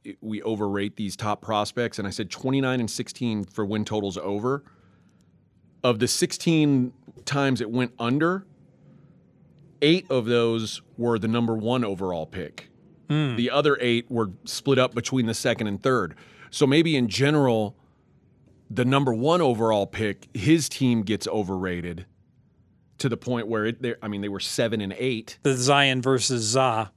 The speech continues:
Speaker 2: yeah, J-, Ja,
Speaker 1: Ja.
Speaker 2: that, that, you know, in many ways, it's a little, you know, you can relax a little when you get the two pick because, you know, now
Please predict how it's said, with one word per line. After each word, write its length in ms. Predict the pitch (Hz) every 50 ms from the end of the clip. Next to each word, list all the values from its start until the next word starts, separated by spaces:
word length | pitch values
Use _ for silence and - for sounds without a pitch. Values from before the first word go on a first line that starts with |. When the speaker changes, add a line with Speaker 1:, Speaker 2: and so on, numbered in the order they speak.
| _ -
Speaker 2:
yeah, 360 | - 143 131 127 123 127 127 117
J-, 200 | 110 120 160 151
Ja, 40 | 131 -
Speaker 1:
Ja. 360 | - 160 151 135 127 120 120 113 - _ _ -
Speaker 2:
that, 360 | 185 120 131 131 131 135 127
that, 260 | 123 131 135 139 -
you 380 | 160 160 165 165 156 156 165 151
know, 100 | 139 127
in 160 | 123 123 131
many 200 | 139 151 165 160
ways, 540 | 143 127 120 120 120 120 113 104 - - - _ _ _ _ _ _ _ _ _ _ _
it's 200 | - 135 - -
a 60 | 170
little, 300 | 139 131 147 151 156 135 - - - -
you 120 | 156 139
know, 60 | 147
you 100 | 143 139 131
can 180 | - 139 120
relax 480 | 110 127 127 117 123 139 175 180 - -
a 60 | 143
little 180 | 135 123 123 117
when 100 | 113 110
you 40 |
get 140 | 107 - -
the 80 | - -
two 200 | - - 165 165
pick 360 | 165 - 120 113 - - - -
because, 800 | - 117 - - 127 113 107 110 107 101 - - - - - - - _ -
you 100 | - 110
know, 320 | 104 104 101 104 104 107 120 147 190 - -
now 540 | 127 120 123 131 135 131 131 127 123 117